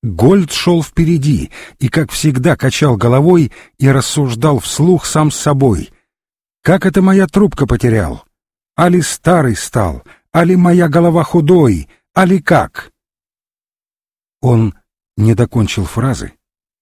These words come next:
остановился на полуслове, затем попятился назад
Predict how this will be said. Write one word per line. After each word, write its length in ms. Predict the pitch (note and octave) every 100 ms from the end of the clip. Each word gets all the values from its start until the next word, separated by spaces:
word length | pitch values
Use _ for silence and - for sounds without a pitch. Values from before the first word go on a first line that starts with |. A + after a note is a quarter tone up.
| _
остановился 840 | A#2 G#2+ - C#3 C#3 C3+ D3 G2 A#2
на 140 | A2+
полуслове, 840 | - A#2 A2 - A#2+ C#3 D#2 - - - -
затем 400 | - C3 - C3+
попятился 580 | C#3 C3 C3+ C#3 - C3+
назад 440 | C3 A2 D#3 D3+